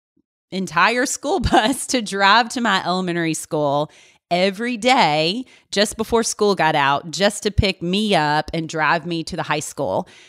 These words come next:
so that I would be there when classes got out and I would be there for practice. So I still have this awesome picture. First year I was on the team,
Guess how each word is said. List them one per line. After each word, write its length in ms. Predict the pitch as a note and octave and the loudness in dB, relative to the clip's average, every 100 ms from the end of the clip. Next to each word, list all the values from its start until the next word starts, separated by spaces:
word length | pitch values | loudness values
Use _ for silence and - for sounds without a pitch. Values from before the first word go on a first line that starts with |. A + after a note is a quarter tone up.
| - | -10
so 180 | G#3 F3+ | -6 -2
that 180 | F3 | 0
I 140 | D#3+ F3+ | 2 4
would 180 | E3+ D#3 | 2 0
be 220 | F3+ F3 | -2 2
there 460 | E3 D#3 D#3 D#3 | 2 4 2 0
when 560 | D#3+ D#3+ D3+ D3 D3 D3+ | -2 -4 -2 -4 -4 -6
classes 480 | - A#3 A3+ G#3 - | 0 2 2 -2 2
got 240 | F#3 E3+ | 4 6
out 240 | D#3 D3+ - | 6 4 2
and 160 | D#3+ | -2
I 60 | D3+ | 0
would 160 | D3+ C#3+ | -2 -2
be 140 | D3+ | -4
there 260 | D3 D3 C3+ | -2 -4 -4
for 340 | E3+ D3+ C#3+ | -4 -2 -2
practice. 680 | - C#3 - - - - - - - - | 0 0 -2 -6 -10 -10 -14 -20 -20 -16
So 180 | - F#3 | 2 6
I 80 | F3 | 6
still 280 | - A3 A3 | 4 2 4
have 120 | F3 | 4
this 220 | E3+ - | 2 0
awesome 420 | E3+ F3 - E3 | 0 0 0 -2
picture. 640 | D#3+ E3 - E3+ D#3+ D#3 D3 _ _ _ _ - - | 0 0 -2 2 2 2 -4 _ _ _ _ -16 -14
First 380 | - G#3+ - - | 0 2 2 0
year 140 | F#3+ | 4
I 60 | F3 | 4
was 160 | E3 F3+ | 4 2
on 140 | D#3+ | 0
the 80 | D#3+ | 0
team, 560 | - E3+ D#3 D#3 D#3 | -2 0 0 0 -4